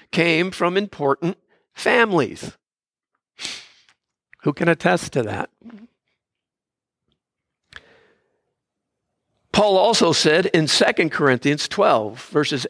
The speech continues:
eight through ten, "Considering this hardship, I pleaded with the Lord three times that it might depart from me. And he said to me, 'My grace is sufficient for you, for my strength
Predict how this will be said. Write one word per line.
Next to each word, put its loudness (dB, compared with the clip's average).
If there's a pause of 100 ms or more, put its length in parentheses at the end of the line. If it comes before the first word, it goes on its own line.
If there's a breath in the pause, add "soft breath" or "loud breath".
eight 0
through -4
ten, -4
"Considering 0
this -2 (160)
hardship, -6 (720 soft breath)
I 4
pleaded 0
with 0
the -4
Lord 2
three -2
times 0
that 2
it -4
might -2
depart -10
from -12
me. -8
And -4
he -4
said 0
to 0
me, 0 (240 loud breath)
'My 2
grace 0
is -2
sufficient -2 (300)
for -14
you, -12
for -2
my -2
strength 0